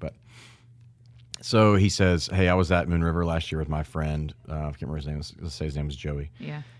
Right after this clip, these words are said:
Speaker 1: And Joey has always had a real struggle with life, but that time we went together, we camped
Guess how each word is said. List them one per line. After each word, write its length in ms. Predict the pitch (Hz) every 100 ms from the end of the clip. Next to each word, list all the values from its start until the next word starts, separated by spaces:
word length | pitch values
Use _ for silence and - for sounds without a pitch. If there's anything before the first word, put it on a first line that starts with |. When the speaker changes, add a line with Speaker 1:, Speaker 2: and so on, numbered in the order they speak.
| _
Speaker 1:
And 220 | - 82
Joey 480 | 80 90 92 92 92 -
has 180 | 85 76
always 260 | 85 85
had 120 | 92 -
a 160 | 85
real 160 | 82 85
struggle 340 | - 92 87 82
with 100 | 80
life, 520 | 95 104 98 - - -
but 360 | 78 82 78 - -
that 280 | - 85 82 - _ -
time 280 | 87 85 85
we 80 | 85
went 140 | 87
together, 360 | 82 82 95 90
we 100 | 82
camped 540 | - 92 90 - -